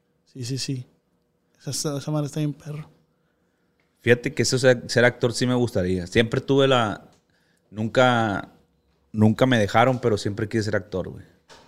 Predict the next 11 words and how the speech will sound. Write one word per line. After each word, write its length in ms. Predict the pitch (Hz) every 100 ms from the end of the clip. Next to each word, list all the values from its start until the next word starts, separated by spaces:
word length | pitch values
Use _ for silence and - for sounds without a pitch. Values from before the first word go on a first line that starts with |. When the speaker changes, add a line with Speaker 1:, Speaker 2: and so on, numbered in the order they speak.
| _ _ _ _ _ _
Speaker 2:
Me 80 | 92
gusta 280 | 90 95 110
la 60 | 101
actuación. 460 | - 87 87 87 _ _ _ _
Speaker 1:
Fueras 280 | _ 147 160
villano, 400 | 175 139 117 127
yo 160 | 151 156
creo, 260 | 143 123 156
¿ah? 160 | 175 - _ _ _ _ _
Speaker 2:
¿Tú 120 | 117
crees? 400 | 120 151 107 -